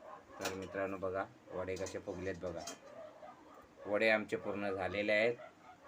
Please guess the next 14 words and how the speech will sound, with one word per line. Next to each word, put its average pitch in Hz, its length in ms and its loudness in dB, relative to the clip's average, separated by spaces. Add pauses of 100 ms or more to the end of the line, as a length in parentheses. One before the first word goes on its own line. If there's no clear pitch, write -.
(340)
आता 98 360 -4 (1120)
चिकन 120 340 4
पण 120 160 2
मस्त 113 300 -2 (100)
तयार 107 260 8
झालंय. 98 300 4 (1600)
वाह! 101 180 4 (2500)
आणि 107 420 -4 (760)
जिजाच्या 110 340 2
तोंडाला 113 380 6
पाणी 107 300 6
सुटलंय, 101 440 0 (1300)
माझ्या 87 320 -2
पण. 92 220 -4